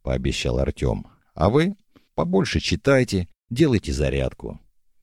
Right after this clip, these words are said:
Старайтесь занять себя, Олег Степанович. Держитесь». Он пожал руку арестанту и вышел. Уголки губ лишенного полномочий судьи Романова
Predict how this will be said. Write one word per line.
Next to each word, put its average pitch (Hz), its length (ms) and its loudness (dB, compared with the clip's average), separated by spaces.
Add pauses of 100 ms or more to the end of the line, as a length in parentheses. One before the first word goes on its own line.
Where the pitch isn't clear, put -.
Старайтесь 123 800 0
занять 117 440 2
себя, 67 300 0
Олег 67 200 -2
Степанович. - 760 -6 (340)
Держитесь». 98 680 0 (540)
Он 90 200 -4
пожал 67 380 -4
руку 69 260 -4
арестанту 113 800 -2 (240)
и 78 120 -4
вышел. 60 680 -8 (840)
Уголки 71 460 -4
губ 135 280 0
лишенного 135 640 2
полномочий 127 680 2
судьи 117 300 0
Романова 113 680 4